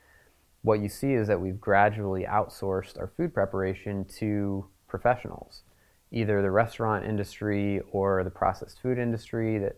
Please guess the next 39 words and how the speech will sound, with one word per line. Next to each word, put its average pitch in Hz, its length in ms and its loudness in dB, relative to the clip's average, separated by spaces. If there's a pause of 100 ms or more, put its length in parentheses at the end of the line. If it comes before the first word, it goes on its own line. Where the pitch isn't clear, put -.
(140)
represented 98 480 -2
by 92 100 0
foods 98 300 -8
in 90 80 -6
the 87 40 -8
grocery 104 440 -2
store. 104 480 0 (960)
We 113 120 2
do 139 200 6
a 127 60 8
lot 101 380 6
less 101 200 0
work 101 240 0
in 95 60 -4
the 90 80 -6
kitchen 110 360 -4
than 98 120 -2
we 98 80 -2
used 95 300 -6
to. 95 360 -2 (480)
We 107 120 -2
make 104 180 0
a 101 60 2
lot 95 280 6
less 101 140 -6
food 107 180 -4
from 98 160 -8
scratch 120 440 4
than 101 120 -2
we 98 80 -2
used 95 280 -6
to. 98 120 -4
We're 98 180 -2
letting 98 300 2
other 110 240 0
people 95 300 -8
do 98 280 -2
that. - 340 -6
And 104 260 -2